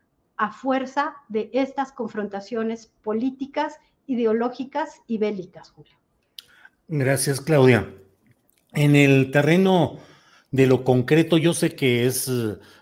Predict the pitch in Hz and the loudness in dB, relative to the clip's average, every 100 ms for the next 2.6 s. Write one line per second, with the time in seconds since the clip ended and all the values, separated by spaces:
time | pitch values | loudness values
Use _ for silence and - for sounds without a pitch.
0 | - 117 120 135 131 - 123 143 151 113 | -10 -4 0 0 0 -4 -8 -8 -8 -6
1 | 110 120 120 120 117 107 113 120 - 107 | -4 -2 -2 -4 -4 -4 -6 -8 -8 -10
2 | 104 - 127 127 127 107 | -8 -4 -4 -2 -4 -6